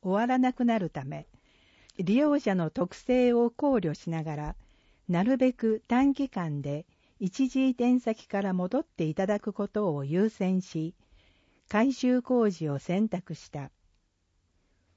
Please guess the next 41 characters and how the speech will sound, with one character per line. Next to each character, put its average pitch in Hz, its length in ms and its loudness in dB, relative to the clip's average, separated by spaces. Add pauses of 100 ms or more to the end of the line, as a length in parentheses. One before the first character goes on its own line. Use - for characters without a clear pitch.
(640)
A 277 280 4
グ 277 140 2
ル 262 220 2
ー 202 40 -2
プ 156 180 -4
福 170 260 -4
祉 247 160 -2
作 233 200 0
業 233 260 2
所 214 160 -2
の 208 120 0
改 220 280 0
修 233 260 0
に 220 160 2
つ 214 160 -2
い 180 100 0
て 147 140 -8
は、 139 240 -10 (540)
委 247 240 6
員 208 160 4
か 165 100 -2
ら 156 160 0
の 147 140 -2
ご 170 180 0
意 254 80 2
見 180 340 -2
を 135 120 -6
踏 156 140 -10
ま 165 180 -2
え、 135 240 -10 (640)
工 247 240 4
事 254 140 0
契 247 320 2
約 180 260 -2
の 147 140 -4
中 180 300 -2
で 143 260 -6
調 233 260 0
整 240 300 2
を 220 240 0
行 165 280 -4